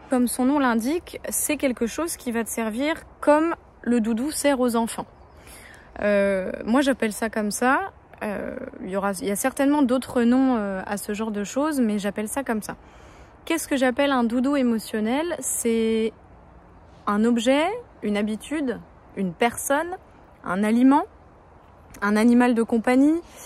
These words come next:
Euh, en fait, c'est quelque chose que tu vas trouver qui va venir en fait combler en toi des,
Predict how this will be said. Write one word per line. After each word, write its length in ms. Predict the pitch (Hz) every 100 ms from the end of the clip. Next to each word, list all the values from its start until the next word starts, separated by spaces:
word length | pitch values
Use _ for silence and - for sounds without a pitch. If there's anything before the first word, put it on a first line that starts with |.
| - - -
Euh, 360 | 208 202 190 -
en 100 | 220
fait, 320 | - 208 -
c'est 360 | - - 226 - - - - - - -
quelque 320 | 330 320 302
chose 300 | 311 - 294
que 120 | - 240
tu 160 | -
vas 140 | 214 208
trouver 540 | - 294 269 247 311 466 -
qui 160 | - 220
va 100 | 226
venir 340 | 240 269 285
en 60 | 247
fait 300 | - 277 -
combler 420 | 294 294 302 311
en 140 | 240
toi 320 | 226 277 294 302
des, 460 | 226 208 202 208